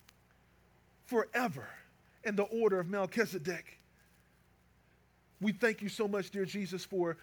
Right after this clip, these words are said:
for, for giving us life and life more abundantly. But more than that, we thank you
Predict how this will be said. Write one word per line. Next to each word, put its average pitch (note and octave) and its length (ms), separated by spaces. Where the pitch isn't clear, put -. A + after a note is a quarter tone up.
for, F#3+ 140
for F3+ 140
giving G3 280
us F3 200
life F#3+ 280
and F3+ 120
life G3 240
more F#3+ 180
abundantly. D#3 640
But F#3+ 120
more G#3+ 220
than F3+ 160
that, F3+ 180
we G#3+ 120
thank G3 340
you F#3+ 100